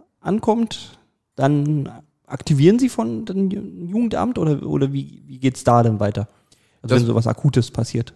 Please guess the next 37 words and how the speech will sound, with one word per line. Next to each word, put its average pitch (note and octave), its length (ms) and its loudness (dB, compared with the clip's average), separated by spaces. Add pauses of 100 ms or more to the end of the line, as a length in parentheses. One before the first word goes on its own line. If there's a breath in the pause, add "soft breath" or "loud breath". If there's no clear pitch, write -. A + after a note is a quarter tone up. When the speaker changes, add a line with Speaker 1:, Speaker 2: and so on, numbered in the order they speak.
Speaker 2:
Das C3 140 -2
hängt, F3 160 2 (280)
das B2 120 0
hängt, D3+ 280 -2
genau, A#2 240 4
das G2 160 0
hängt B2 160 0
davon B2 180 2
ab, - 160 -6
wie, A#2 240 2
wie, A2+ 400 2
wie, G#2+ 300 -4
ähm, F#2+ 460 0
akut - 320 -4
die G#2 60 -4
Gefährdung D3+ 380 2
eingeschätzt D#3+ 500 -4
wird, D3+ 240 0
ähm, C3 240 0
für C#3 140 -4
das C3+ 160 -2
Kind. C3+ 380 -2
Ähm, A2 240 0
letztlich, A2 480 -2
ähm, G#2+ 160 -2
geht A2+ 160 0
es A2 100 -4
ja G#2+ 60 2
darum, G#2 300 4
wenn G#2+ 100 2
der G2+ 100 2
Verdacht G2 280 -2
auf F#2 120 -2
eine G#2 80 0
körperliche G2+ 420 -2
Misshandlung G#2 440 -2
besteht, G#2 360 -2